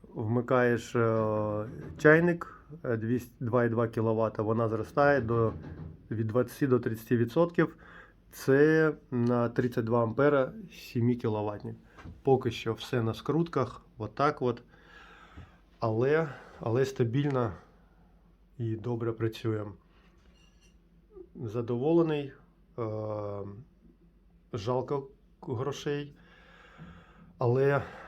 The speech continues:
але вже змірився і розумію, що він треба. Е, вчора він коштував шістнадцять сімсот. Щоб стабільно, класно все було у вас з технікою,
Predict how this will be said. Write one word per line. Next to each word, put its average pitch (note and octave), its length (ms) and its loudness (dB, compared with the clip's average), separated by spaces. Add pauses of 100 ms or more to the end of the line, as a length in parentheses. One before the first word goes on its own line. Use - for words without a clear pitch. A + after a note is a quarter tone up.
(920)
але A#2+ 320 -2 (420)
вже B2+ 320 0
змірився B2 600 0
і A2+ 140 4
розумію, A#2 420 -2
що A2 280 -6
він A2 180 -2
треба. G2+ 360 -8 (300)
Е, G#2+ 680 -4
вчора D#3+ 400 0
він A#2 220 -2
коштував B2 540 -2
шістнадцять A#2+ 680 -6
сімсот. - 580 -12 (1160)
Щоб - 260 -12
стабільно, B2+ 540 -4
класно G#2+ 540 -6 (340)
все - 180 -4
було A2 320 -2
у G#2+ 60 -4
вас G#2+ 220 -6
з - 40 -20
технікою, C3 600 -2